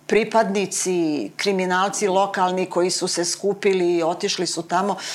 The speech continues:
Međutim, o, vremenom je počelo da isplivava, sami optuženi su pričali kako su nastavili dalje, pa se ispostavilo da su oni istog dana krenuli Ćuška, Pavljan i Zahać. Sve zajedno, to je preko sto ubijenih civila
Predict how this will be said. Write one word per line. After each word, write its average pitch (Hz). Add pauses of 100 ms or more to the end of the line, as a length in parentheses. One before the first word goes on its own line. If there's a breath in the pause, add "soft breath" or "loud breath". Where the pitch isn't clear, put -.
(100)
Međutim, 185
o, 175
vremenom 180
je 170
počelo 170
da 165
isplivava, 170
sami 151
optuženi 180
su 170 (320 loud breath)
pričali 208
kako 214
su 208
nastavili 196
dalje, 175
pa 190
se 190
ispostavilo 185 (260 loud breath)
da 196
su 214
oni 214
istog 202
dana 175 (300 loud breath)
krenuli 185
Ćuška, 202
Pavljan 175
i 165
Zahać. - (340 loud breath)
Sve 190
zajedno, 185
to 190
je 170
preko 175
sto -
ubijenih 170
civila 165